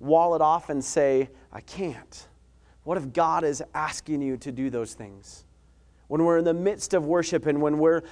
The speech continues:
asking God to just pour himself onto us because we know we're already broken people. We know we're already in the pit. We know we need his help. When he tells us in the midst of those times, "Go and do this,"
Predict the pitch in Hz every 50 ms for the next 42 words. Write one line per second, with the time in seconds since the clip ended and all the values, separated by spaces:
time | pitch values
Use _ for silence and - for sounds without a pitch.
0 | - - - - - 165 175 165 - - - 180 165 147 165 165 151 147 147 131
1 | 139 147 127 131 143 - - - - - - - 180 190 170 156 165 156 147 123
2 | - 165 156 147 - 156 156 160 156 151 139 - - 170 147 139 160 170 175 180
3 | 185 185 190 202 190 170 165 156 160 160 175 160 151 143 120 147 156 147 147 -
4 | 147 131 - 147 139 135 - 110 101 95 98 - _ - - - - - - 139
5 | 160 165 170 180 180 202 202 190 185 175 165 160 160 156 156 147 143 143 131 127
6 | 117 - 156 151 127 120 135 139 147 156 160 170 175 170 175 185 175 165 160 156
7 | 151 143 135 127 123 - - 123 107 - - _ - _ _ _ _ _ _ _
8 | _ _ _ _ _ _ _ _ _ _ _ _ _ _ _ _ _ _ _ _
9 | _ _ _ _ _ _ - 135 147 135 - - 208 202 190 175 - 170 165 147
10 | 147 131 131 131 113 104 101 - - - - - - - _ _ - - - -
11 | 123 139 143 135 143 151 156 151 - 151 139 135 127 113 - - 113 113 101 101
12 | 101 107 110 135 165 165 165 160 151 147 139 120 123 127 127 123 131 123 113 113
13 | - - - -